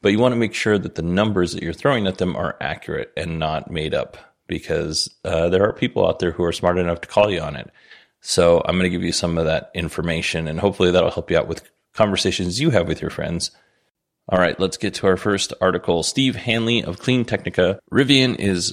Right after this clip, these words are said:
planning on selling their vehicles directly to customers, meaning they will not use dealers, which means they get to keep all of their money, which is, you know, advantageous to a new startup, especially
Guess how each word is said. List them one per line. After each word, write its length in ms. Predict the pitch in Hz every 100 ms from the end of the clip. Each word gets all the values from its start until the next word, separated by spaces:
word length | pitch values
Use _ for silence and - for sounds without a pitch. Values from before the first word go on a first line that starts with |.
| -
planning 320 | - 98 98 95
on 160 | 87
selling 380 | 87 98 92 90
their 160 | 113 113
vehicles 680 | 90 90 - 82 82 80 -
directly 320 | - 113 117
to 100 | 92
customers, 680 | - 78 - 87 80 78 80
meaning 300 | 92 101 95
they 100 | 92
will 140 | 92 87
not 320 | 80 78 -
use 380 | 82 78 76 - _ - 98
dealers, 600 | 90 95 87 92 107 - -
which 280 | 110 - - _ - - -
means 280 | - 127 120
they 120 | 107
get 160 | 104 101
to 60 | 117
keep 320 | - 101 - -
all 240 | - 90 87
of 240 | 87 -
their 300 | 90 85 85
money, 580 | 85 98 117 92 123 139
which 220 | 95 -
is, 240 | 92 87 87
you 120 | - 95
know, 120 | 90 95
advantageous 680 | 92 95 90 98 98 90
to 120 | - 87
a 40 |
new 220 | 87 80
startup, 560 | - - 82 85 - - - -
especially 540 | - 95 - 90 -